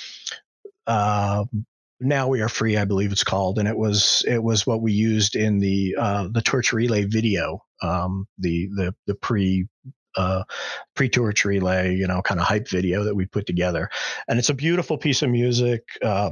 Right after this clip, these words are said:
sung by Lisa Gerrard, I believe. Um, and, um,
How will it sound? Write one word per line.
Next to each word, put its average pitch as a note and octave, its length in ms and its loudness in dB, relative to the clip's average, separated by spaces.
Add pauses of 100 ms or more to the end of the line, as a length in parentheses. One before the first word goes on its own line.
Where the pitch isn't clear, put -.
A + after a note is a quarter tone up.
sung C3 240 0
by A2 100 2
Lisa A2 300 2
Gerrard, G#2 440 0
I G2+ 80 -2
believe. G#2 480 0 (140)
Um, G2 560 0 (840)
and, A#2+ 260 2
um, G#2 380 2